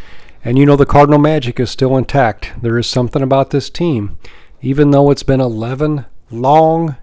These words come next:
years since we've won the World Series, we're still fans. We're still pulling. I still feel we got a shot. How about that, Y?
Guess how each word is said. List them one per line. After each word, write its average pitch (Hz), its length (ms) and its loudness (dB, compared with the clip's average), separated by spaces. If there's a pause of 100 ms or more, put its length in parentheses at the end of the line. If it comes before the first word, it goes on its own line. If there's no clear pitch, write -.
years 135 640 -8 (100)
since - 260 -8
we've 123 140 -2
won 123 180 -2
the 131 60 0
World 131 280 -4
Series, 120 520 -8 (680)
we're 123 80 -4
still 139 260 -4
fans. 147 460 -6
We're 127 80 -4
still 131 240 -2
pulling. 151 480 -4 (320)
I 113 100 -8
still 139 280 -4
feel 147 240 -6
we 135 140 -4
got 123 160 -4
a - 20 -6
shot. 92 540 -10 (320)
How 127 100 -6
about 123 200 -4
that, 113 180 -6
Y? 95 240 -10